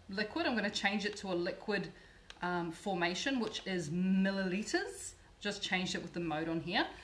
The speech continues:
So already in here, I have thirty mils of water. So that's our water component. It's already, you can see that?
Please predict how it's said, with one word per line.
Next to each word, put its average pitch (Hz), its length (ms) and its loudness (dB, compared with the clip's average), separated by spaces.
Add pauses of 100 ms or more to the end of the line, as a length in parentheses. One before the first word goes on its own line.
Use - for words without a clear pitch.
(240)
So 269 320 2
already 339 380 4
in 269 80 2
here, 190 340 0
I 202 100 4
have 185 300 0 (220)
thirty 233 300 2
mils 196 280 0
of 185 140 -6
water. 294 360 2 (100)
So - 100 -6
that's 302 200 2
our 262 100 4
water 262 240 0
component. 190 440 0
It's 165 120 -2
already, 330 320 2
you 226 60 -4
can 262 140 2
see 269 140 -2
that? 415 200 2